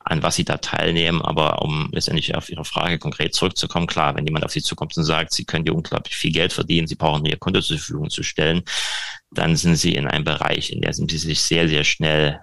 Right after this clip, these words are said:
ähm, strafbar machen können. In Deutschland brauchen Sie dafür nicht zwingend, äh, mit Vorsatz zu handeln.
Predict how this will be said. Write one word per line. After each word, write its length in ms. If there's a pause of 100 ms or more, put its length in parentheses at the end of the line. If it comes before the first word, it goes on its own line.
ähm, 420
strafbar 480
machen 240
können. 420 (280)
In 120
Deutschland 680
brauchen 280
Sie 120
dafür 360
nicht 260
zwingend, 640
äh, 100
mit 160
Vorsatz 460
zu 80
handeln. 360